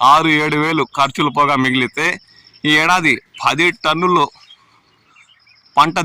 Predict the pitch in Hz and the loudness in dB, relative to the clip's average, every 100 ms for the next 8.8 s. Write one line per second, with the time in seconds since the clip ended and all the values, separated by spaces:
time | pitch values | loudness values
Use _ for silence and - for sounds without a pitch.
0 | 147 147 156 151 127 131 127 117 110 - | -2 0 2 0 -2 -2 -2 -2 -4 -8
1 | _ _ _ _ - _ - _ _ - | _ _ _ _ -20 _ -20 _ _ -20
2 | _ 110 127 165 156 156 147 147 147 135 | _ 0 2 2 2 0 0 0 -4 -2
3 | 135 143 139 131 135 127 120 120 127 135 | -4 -2 -2 -2 -2 -4 -4 -4 -2 0
4 | 117 110 104 101 87 82 - _ _ _ | 0 0 -4 -4 -4 -6 -10 _ _ _
5 | _ _ _ _ _ _ 120 151 - 123 | _ _ _ _ _ _ -2 -2 -2 -4
6 | 120 - _ - 147 160 160 - 156 160 | -4 -6 _ -6 -4 -2 -4 -2 -2 -2
7 | - 135 139 135 135 117 135 135 - 139 | -2 -2 -2 -4 -4 0 0 -2 -4 -2
8 | 139 131 127 - 139 117 135 160 | -2 -2 -2 -4 -8 -6 -2 -2